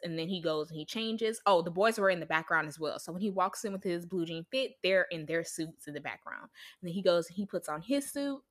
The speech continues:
They had already left the room. And I was like, "Oh, this is giving me, like, he left the Dynamite era. He's leaving the Dynamite era behind. Now we're going into the Butter era." Yes. And then, so then he walks, and then, you know, he does that iconic, uh,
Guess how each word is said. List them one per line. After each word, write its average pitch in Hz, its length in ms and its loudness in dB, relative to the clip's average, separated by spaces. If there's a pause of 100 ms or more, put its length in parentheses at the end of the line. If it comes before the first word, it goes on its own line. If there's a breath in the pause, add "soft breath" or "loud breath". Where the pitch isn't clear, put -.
(300 soft breath)
They 165 140 0
had 170 140 0
already 160 220 0
left 156 260 -4
the 143 80 -6
room. 226 340 0 (260 loud breath)
And 175 100 -2
I 170 60 2
was 185 160 -4
like, 120 160 -4 (100)
"Oh, 220 240 2
this 240 120 0
is 208 140 -2
giving 185 260 -2
me, 175 120 -4
like, 160 460 -6 (680)
he 226 140 0
left 185 260 4
the 175 60 0
Dynamite 156 600 2 (120)
era. 160 260 0
He's 170 180 -8
leaving 165 200 -4
the 160 60 -2
Dynamite 156 420 -4
era 160 160 -4
behind. 226 540 -4 (320 loud breath)
Now 170 160 0
we're 175 100 2
going 170 220 -2
into 175 160 -8
the 175 100 -10
Butter 165 320 0
era." 127 300 -8 (1200)
Yes. - 460 -18
And 165 160 -8
then, 156 140 -6
so 165 140 -4
then 156 180 -4
he 170 100 -6
walks, 190 500 2 (340 loud breath)
and 170 100 -8
then, 170 80 -2
you 170 140 -4
know, 156 100 -4
he 185 100 -4
does 165 280 0
that 160 220 0
iconic, 160 600 2
uh, 156 380 -4